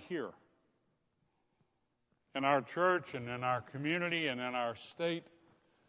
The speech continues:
And I pray, dear God, that you'd get our attention as a country.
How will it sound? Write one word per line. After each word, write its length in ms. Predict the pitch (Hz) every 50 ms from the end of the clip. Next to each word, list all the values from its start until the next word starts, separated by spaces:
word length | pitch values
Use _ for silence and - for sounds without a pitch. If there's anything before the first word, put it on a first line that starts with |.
| _ _ _ _ _ _ _ _ _ _ _ _ _ _ _ -
And 140 | 143 147
I 120 | 151 160 160
pray, 340 | 151 - 165 196 196 190 170
dear 260 | 147 143 147 143 123
God, 400 | 110 135 135 139 147 160 160 139
that 160 | 143 139 131
you'd 180 | 151 160 143 131
get 180 | 156 160 151
our 220 | 151 147 143 139 139
attention 560 | 131 - - 175 180 165 - - 139 131 127
as 180 | 127 123 107
a 60 | 131 117
country. 480 | - - 160 165 143 - - 117 98